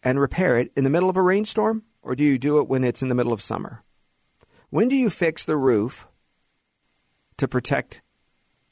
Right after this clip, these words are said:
your assets? You don't want the apartment building to go away. So you fix the roof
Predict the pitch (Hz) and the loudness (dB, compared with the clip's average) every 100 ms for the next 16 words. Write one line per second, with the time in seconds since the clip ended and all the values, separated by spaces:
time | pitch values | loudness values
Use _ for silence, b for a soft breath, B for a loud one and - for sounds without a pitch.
0 | _ - 113 107 101 - - - - - | _ -2 0 0 -4 -6 -12 -14 -18 -18
1 | _ _ _ _ _ _ _ _ _ _ | _ _ _ _ _ _ _ _ _ _
2 | _ - 143 185 160 135 117 98 135 139 | _ -2 0 2 0 0 0 -2 -4 -2
3 | 131 135 127 113 120 110 190 160 190 - | -2 0 0 0 0 0 0 -2 -4 -10
4 | _ _ _ _ _ _ _ _ _ _ | _ _ _ _ _ _ _ _ _ _
5 | _ _ _ - 160 151 226 240 - 143 | _ _ _ -2 0 0 -2 -2 0 0
6 | 110 107 147 - | 2 2 -2 -10